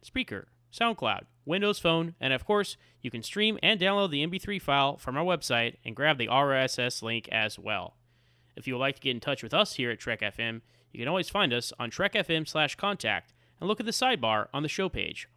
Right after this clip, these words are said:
or you can go to speakpipe dot com slash trek F M and please leave us a voice message. You can also contact us through Twitter at Trek F M, Facebook at facebook dot com slash trek F M,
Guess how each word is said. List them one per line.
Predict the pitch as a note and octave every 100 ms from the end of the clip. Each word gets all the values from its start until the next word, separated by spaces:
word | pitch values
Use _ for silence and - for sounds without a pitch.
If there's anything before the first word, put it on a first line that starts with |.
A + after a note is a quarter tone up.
| _ -
or | B2+
you |
can | C3+
go | C#3+
to | C#3+ C#3+ C#3 - _ _
speakpipe | - - D#4+ - A#2 -
dot | C#3+ F#3
com | D#3 C#3+ C#3+
slash | - D#3 D3+
trek | - D#3
F | E3 -
M | D#3 B2 - _
and | A#2+
please | A#2 F#3+ F#3+ -
leave | B2+
us | C3 B2+ -
a |
voice | A#2 B2 A#2
message. | G#2+ - - - - _ _ _ _ _ _ -
You | A#2
can | B2
also | F#3+ C#3+
contact | A#2 B2+ A#2 A#2+ -
us | B2
through | - B2
Twitter | - F#3 D3 D#3+ -
at | B2 A#2+ -
Trek | - B2 A2+
F | G#2
M, | B2 C#3+ E3+ _ _ -
Facebook | D3 - G#3+ A3+ -
at | A#2+ -
facebook | - B2+ - A#2+
dot | A#2+ A2
com | D3 E3
slash | D#3 B2+ A#2+
trek | - A#2
F | A#2 -
M, | B2+ B2